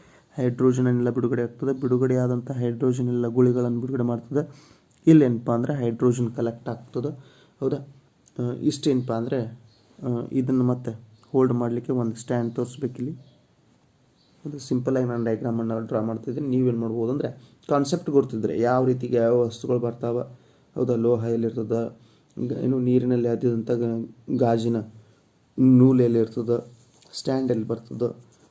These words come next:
ಆಮೇಲೆ ದ್ರಾವಣದ ಪಾತ್ರೆ ತಲೆ ಕೆಳಗಾಗಿ ಇಟ್ಟಂಥ ಏನಪ್ಪ ಅಂದ್ರೆ <clears throat> ಟೆಸ್ಟ್ ಟ್ಯೂಬ, ಹೈಡ್ರೋಕ್ಲೋರಿಕ್, ಇದು ಸಾರಿ, ಹೈಡ್ರೋಜನ್ ಬಿಡುಗಡೆ ಆದಂಥ ಅನಿಲ ಇಲ್ಲಿ ಸಂಗ್ರಹ ಆಗಿರ್ತದೆ ನೋಡ್ರಿ ಇಲ್ಲಿ. ಅದನ್ನ ತೋರಿಸಿದ್ರೆ ಮುಗೀತು ಈ ಡಯಾಗ್ರಾಮ್.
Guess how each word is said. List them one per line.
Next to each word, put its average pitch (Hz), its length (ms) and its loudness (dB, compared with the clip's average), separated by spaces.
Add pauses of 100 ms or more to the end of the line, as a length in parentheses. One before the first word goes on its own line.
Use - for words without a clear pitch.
(220)
ಆಮೇಲೆ 117 320 0 (840)
ದ್ರಾವಣದ 120 460 4
ಪಾತ್ರೆ 117 540 -4 (220)
ತಲೆ 127 180 4
ಕೆಳಗಾಗಿ 120 440 -4
ಇಟ್ಟಂಥ 113 360 -6 (840)
ಏನಪ್ಪ 117 280 -2
ಅಂದ್ರೆ 117 260 -6 (600)
<clears throat> - 760 0
ಟೆಸ್ಟ್ 113 220 0
ಟ್ಯೂಬ, 113 240 2 (580)
ಹೈಡ್ರೋಕ್ಲೋರಿಕ್, 123 720 0
ಇದು 113 180 -2
ಸಾರಿ, 117 220 0
ಹೈಡ್ರೋಜನ್ 120 480 2
ಬಿಡುಗಡೆ 117 280 0
ಆದಂಥ 113 320 -2
ಅನಿಲ 113 220 -4 (120)
ಇಲ್ಲಿ 135 160 4
ಸಂಗ್ರಹ 120 280 -4
ಆಗಿರ್ತದೆ 113 360 -6
ನೋಡ್ರಿ 107 220 -8
ಇಲ್ಲಿ. 127 180 -14 (580)
ಅದನ್ನ 117 180 -4
ತೋರಿಸಿದ್ರೆ 131 520 -6
ಮುಗೀತು 127 320 -8
ಈ - 20 -6
ಡಯಾಗ್ರಾಮ್. 104 360 -8